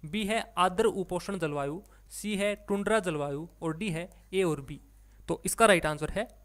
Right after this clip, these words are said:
ऑप्शन डी, ए और बी, यानी कि उपोष्ण स्टेपी जलवायु और आर्द्र उपोष्ण जलवायु, ये दोनों, ये दोनों जलवायु हरियाणा में पाई जाती है।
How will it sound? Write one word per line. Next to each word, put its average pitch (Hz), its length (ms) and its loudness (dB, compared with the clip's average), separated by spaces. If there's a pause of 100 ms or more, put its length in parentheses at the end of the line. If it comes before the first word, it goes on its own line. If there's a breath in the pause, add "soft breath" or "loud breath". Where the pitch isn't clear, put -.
(140)
ऑप्शन 180 300 -2
डी, 147 120 -12 (280)
ए 214 140 6
और 170 220 0
बी, 147 200 -10 (720 soft breath)
यानी 165 160 0
कि 190 160 -4 (100)
उपोष्ण 208 460 4
स्टेपी 190 400 -2
जलवायु 196 420 4 (340 soft breath)
और 196 360 6
आर्द्र 196 300 8
उपोष्ण 185 480 2
जलवायु, 143 400 0 (300 soft breath)
ये 202 160 6
दोनों, 170 340 4 (560 soft breath)
ये 185 120 4
दोनों 214 300 8
जलवायु 175 360 6
हरियाणा 156 380 -2
में 214 160 -4 (240)
पाई 156 140 4
जाती 139 240 -4
है। 139 160 -10